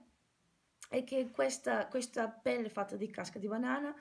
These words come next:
io li chiamo una pelle vegan, ok? E che si può utilizzare in scarpe, in borse, e che il suo modo di comporta-, comportarsi è molto simile alla pelle,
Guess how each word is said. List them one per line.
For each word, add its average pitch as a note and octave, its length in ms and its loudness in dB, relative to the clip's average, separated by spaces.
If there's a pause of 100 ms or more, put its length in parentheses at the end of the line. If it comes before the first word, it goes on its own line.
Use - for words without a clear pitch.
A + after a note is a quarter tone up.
(360)
io B3+ 140 4
li B3+ 120 0
chiamo C4 320 0
una B3 140 2
pelle A#3+ 340 -2
vegan, G3+ 680 -2
ok? A#3 340 -4 (500)
E D4+ 120 2
che D#4 120 -2
si D4+ 160 -2
può A3+ 140 2
utilizzare A#3+ 540 0
in G#3+ 120 0
scarpe, C4 920 0
in A#3 200 6
borse, A#3+ 580 0 (300)
e C4+ 80 -4
che D4 100 2
il D4 100 2
suo E4+ 260 -2
modo C4+ 300 2
di A#3 100 0
comporta-, A3+ 640 -2
comportarsi G#3+ 580 -2
è G3+ 40 -4
molto C#4 360 -2
simile A#3+ 380 -2
alla G#3+ 300 -2
pelle, A#3+ 420 0